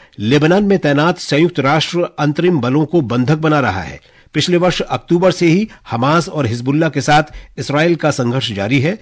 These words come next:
लेबनान में संयुक्त राष्ट्र अंतरिम बल ने शांति रक्षकों पर हमले को अंतर्राष्ट्रीय मानवीय कानून और सुरक्षा परिषद के प्रावधान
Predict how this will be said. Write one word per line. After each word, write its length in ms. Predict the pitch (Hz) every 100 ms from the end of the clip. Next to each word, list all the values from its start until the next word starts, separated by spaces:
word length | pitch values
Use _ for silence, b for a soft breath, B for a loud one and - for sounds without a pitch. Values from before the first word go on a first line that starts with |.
| b b
लेबनान 380 | 113 135 135 156
में 240 | 156 165 180
संयुक्त 380 | - 135 147
राष्ट्र 500 | 135 147 143 160 165 165 b b -
अंतरिम 400 | 151 160 202 170
बल 160 | 120 135
ने 260 | 139 180
शांति 500 | 160 151 139 143 170
रक्षकों 420 | 139 127 - 156 156
पर 140 | 160
हमले 300 | 120 120 160
को 340 | 156 147 170 170 B B
अंतर्राष्ट्रीय 720 | 131 135 131 131 - 175 156
मानवीय 500 | 117 120 135 151 156
कानून 480 | - 123 135 160 175 B B
और 180 | 127 135
सुरक्षा 400 | - 147 - 170
परिषद 400 | 135 127 156 147
के 100 | 156
प्रावधान 640 | 131 120 120 120 151 170